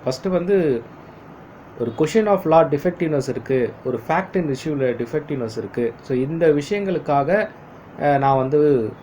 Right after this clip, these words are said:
அஹ், மேல்முறையீடு செய்றேன். இல்ல என்னோட ஆதாரம் வந்து வேறு சில ஆதாரங்கள் வந்து நான் பழைய கோர்ட்ல வந்து, that means வந்து, அஹ், ட்ரையல் கோர்ட்ல வந்து நான் காமிக்கல, என்கிட்ட புது ஆதா-, ஆதாரம் இருக்கு, இதனால என்ன குற்றமற்றவராக காமிக்க முடியும்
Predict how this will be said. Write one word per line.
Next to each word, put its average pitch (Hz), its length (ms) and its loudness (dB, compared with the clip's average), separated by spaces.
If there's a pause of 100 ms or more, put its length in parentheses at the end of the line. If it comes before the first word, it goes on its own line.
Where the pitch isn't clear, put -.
(120)
அஹ், 120 120 -4
மேல்முறையீடு 120 560 0
செய்றேன். - 220 -12
இல்ல 143 280 2
என்னோட 160 280 2
ஆதாரம் 180 540 4
வந்து 139 240 -4
வேறு 147 300 2
சில 139 200 -2
ஆதாரங்கள் 135 520 0
வந்து 160 340 -4 (320)
நான் 139 220 0
பழைய 147 480 2
கோர்ட்ல 165 340 -2
வந்து, 123 440 -4
that 131 120 0
means 139 200 -2
வந்து, 131 500 -2 (360)
அஹ், - 20 -4
ட்ரையல் 170 340 2
கோர்ட்ல 151 260 0
வந்து 127 180 -2
நான் 127 180 -2
காமிக்கல, 123 360 -4
என்கிட்ட 113 400 -4
புது 170 200 0
ஆதா-, 139 220 4
ஆதாரம் 120 420 -2
இருக்கு, 120 400 -4
இதனால 156 320 2
என்ன 151 420 -2
குற்றமற்றவராக 147 800 -2
காமிக்க 131 440 -4
முடியும் 117 380 -6